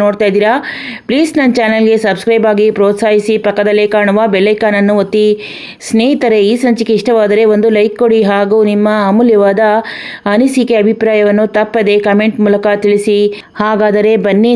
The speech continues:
ಸ್ನೇಹಿತರೆ, ಮನೆಯ ಯಾವ ಸ್ಥಳದಲ್ಲಿ ಪೊರಕೆ ಇಟ್ಟರೆ ಲಕ್ಷ್ಮೀ ದೇವಿಯ ಕೃಪೆ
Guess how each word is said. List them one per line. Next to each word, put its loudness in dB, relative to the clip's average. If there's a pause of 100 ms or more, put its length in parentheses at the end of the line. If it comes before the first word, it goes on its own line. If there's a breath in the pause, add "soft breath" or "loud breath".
ಸ್ನೇಹಿತರೆ, 0 (180)
ಮನೆಯ 2 (320)
ಯಾವ 0 (120)
ಸ್ಥಳದಲ್ಲಿ 0 (600 loud breath)
ಪೊರಕೆ 0 (180)
ಇಟ್ಟರೆ 0 (640 loud breath)
ಲಕ್ಷ್ಮೀ 0 (180)
ದೇವಿಯ 2 (200)
ಕೃಪೆ 2